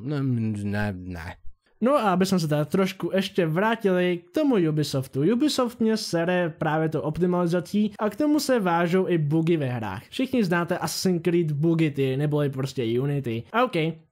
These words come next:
Speaker 2: ta hra má celkem potenciál, byl by to sakra dobrý Assassin, teda aspoň asi pro mě, protože spoustu lidí, nová grafika, celkem i nová pohyblivost, okej, vypadá to dobře a celkem rád bych to zahrál.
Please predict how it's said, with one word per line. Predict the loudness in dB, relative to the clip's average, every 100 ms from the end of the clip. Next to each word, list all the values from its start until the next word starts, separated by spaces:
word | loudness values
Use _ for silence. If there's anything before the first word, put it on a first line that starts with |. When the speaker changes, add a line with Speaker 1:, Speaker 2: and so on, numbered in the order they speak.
| -4
Speaker 2:
ta | -2
hra | 0 -2 -2 -6
má | -2 -2 0
celkem | 0 0 -2
potenciál, | 0 0 0 0 0 0 2
byl | 4 4
by |
to | 2
sakra | 0 -2 0 0
dobrý | 2 0 0
Assassin, | -2 -4 -2 0 0
teda | -2 -2
aspoň | -4 -4 -4
asi | -4 -6
pro | -4 -2
mě, | 0 0
protože | -2 -4 -2 0 -2 -2
spoustu | 2 2 4 2
lidí, | 2 2 -2 -2
nová | -2 0
grafika, | 0 -2 -2 -2 -2 -6 -2
celkem | -2 0 0 0
i | 0
nová | 0 0 0
pohyblivost, | 2 2 2 2 0 -4 -2
okej, | 0 0 0 0 2
vypadá | 0 -2 0 0
to | 0 0
dobře | 2 0 0 0
a | 0 -2
celkem | -2 -2 0 0 0
rád | 0 0
bych | -2 -2
to | 0
zahrál. | 0 0 -2